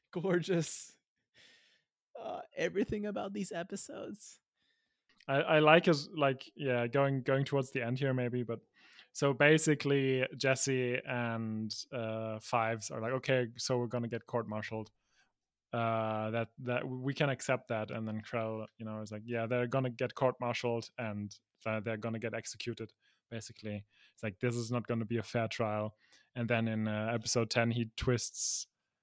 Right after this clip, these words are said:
Speaker 2: Rex's words and says, "Yeah, you know, I'm in charge.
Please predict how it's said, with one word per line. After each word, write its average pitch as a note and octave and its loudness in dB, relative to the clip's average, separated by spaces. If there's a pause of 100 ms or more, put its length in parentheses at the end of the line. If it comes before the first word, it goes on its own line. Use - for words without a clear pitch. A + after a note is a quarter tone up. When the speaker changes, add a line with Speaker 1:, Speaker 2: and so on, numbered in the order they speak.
(440)
Speaker 2:
Rex's A2+ 0
words G#2+ -2
and G#2+ -4
says, G#2+ -6
"Yeah, A#2+ -2 (440)
you C3+ -2
know, C3 4
I'm D#3 8
in C#3+ 6
charge. C#3 6